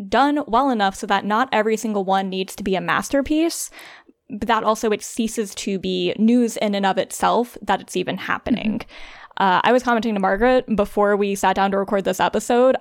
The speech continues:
Speaker 1: "I'm so tired <laughs> of having to say this over and over and over again. I just want there to be a, like, for particular coming into this Pride Month,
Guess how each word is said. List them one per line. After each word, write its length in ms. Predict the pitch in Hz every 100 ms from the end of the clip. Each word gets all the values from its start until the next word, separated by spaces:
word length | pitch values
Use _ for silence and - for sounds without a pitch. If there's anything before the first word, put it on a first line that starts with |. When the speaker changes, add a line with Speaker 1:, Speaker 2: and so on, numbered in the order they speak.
| -
Speaker 1:
"I'm 240 | 262 339
so 360 | 311 - 254 262
tired 720 | 247 202 202 185 175 185 202
<laughs> 40 | -
of 140 | 277
having 540 | - 254 226 208 202
to 320 | 196 226 202 - _
say 500 | - - - 240 226
this 380 | 226 220 185 - -
over 400 | 220 214 226 214
and 120 | 208
over 320 | 196 202 214
and 120 | 208 202
over 460 | - 208 202 180
again. 600 | 175 170 160 - - 240 - - - -
I 180 | 202
just 240 | 220 262 247
want 580 | 202 208 220 233 - 208
there 240 | 208 208
to 140 | 202
be 340 | 196 196 196 196
a, 320 | 190 190 180 -
like, 440 | 190 185 120 - - - - -
for 180 | 233 - _
particular 420 | 240 254 269 247
coming 280 | 247 240 247
into 100 | 240
this 160 | 240 240
Pride 240 | 247 247
Month, 320 | 294 311 -